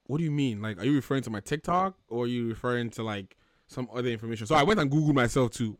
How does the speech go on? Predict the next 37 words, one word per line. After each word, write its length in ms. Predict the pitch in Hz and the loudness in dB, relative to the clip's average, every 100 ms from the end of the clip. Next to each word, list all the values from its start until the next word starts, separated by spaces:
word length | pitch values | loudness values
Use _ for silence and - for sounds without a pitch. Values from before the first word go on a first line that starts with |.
| 131 | 0
Obviously, 260 | 143 135 | 2 2
I 40 | 117 | 2
didn't 140 | 139 | 2
see 100 | 135 | 2
anything 300 | 127 113 110 | 2 0 -2
there. 160 | 98 92 _ - - - - - _ | -4 -6 _ -20 -20 -20 -20 -20 _
But 120 | 151 | 2
now 80 | 233 | 4
that 160 | 277 240 | 4 6
makes 180 | 226 180 | 4 4
me 140 | 185 | 2
think 300 | - 156 127 | 4 4 4
that 260 | 120 113 - _ _ _ _ - | 2 2 -2 _ _ _ _ -6
if 120 | 139 | 2
I 80 | 139 | 4
won 300 | 143 185 190 | 4 2 2
the 60 | |
lottery 680 | 131 127 135 123 107 101 104 | 2 4 2 2 0 -4 -6
and 100 | 120 | -4
I 60 | 117 | -4
did 160 | 113 127 | -2 0
not 160 | 139 | 2
hide 240 | 131 127 123 | 2 2 0
my 160 | 107 | -2
name 400 | 104 113 110 101 | -2 -2 -4 -4
or 100 | 98 | -8
something, 540 | - 113 107 95 92 - _ _ _ _ | -8 -8 -8 -10 -12 -16 _ _ _ _
what 100 | - | 2
if 80 | 294 | 4
they 60 | 160 | 4
can't 180 | 165 | 2
put 120 | - 156 | 4 4
that 100 | 139 | 4
information 400 | 123 123 123 127 | 2 0 0 0
online? 560 | 110 107 110 98 92 - _ _ _ _ _ 120 | -2 -2 -4 -4 -8 -14 _ _ _ _ _ -6
And 120 | 117 | -2
then, 360 | 123 117 113 | 0 -2 -6